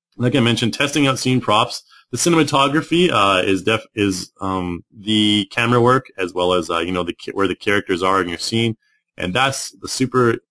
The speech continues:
important thing, uh, super important aspect of filmmaking is the cinematography. And that's how, uh, that's one of the main things that iClone helps to work out.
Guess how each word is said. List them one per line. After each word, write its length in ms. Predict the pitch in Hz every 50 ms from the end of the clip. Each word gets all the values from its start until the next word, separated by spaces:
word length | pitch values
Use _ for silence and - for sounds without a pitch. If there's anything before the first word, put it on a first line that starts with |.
| _ -
important 440 | 110 - - 123 117 110 107 -
thing, 340 | - 113 110 107 104 101 - -
uh, 260 | 87 87 87 87 87 90
super 280 | - - - - 127
important 320 | 117 110 - 123 113 104 101
aspect 420 | 98 104 - - - 101 90 -
of 120 | 95 87
filmmaking 600 | - - 110 104 101 95 90 87 - - 87 87 - _ _ _ _ _ _
is 160 | - 95 87
the 60 | 87 87
cinematography. 880 | - - 104 98 95 90 87 - 92 90 92 92 90 87 - 87 87 87
And 100 | 85 95
that's 260 | 98 101 101 - -
how, 340 | 104 98 92 92 92 - - _ _
uh, 200 | - - - -
that's 160 | - 120 - 139
one 80 | 139
of 60 | 131
the 60 | 110 104
main 280 | 107 113 117 110 98
things 180 | 110 110 107 95
that 100 | 95 -
iClone 400 | - 98 98 - - 104 98 98
helps 220 | 95 92 90 - -
to 100 | - 85
work 260 | 85 90 90 - -
out. 220 | 95 90 85 -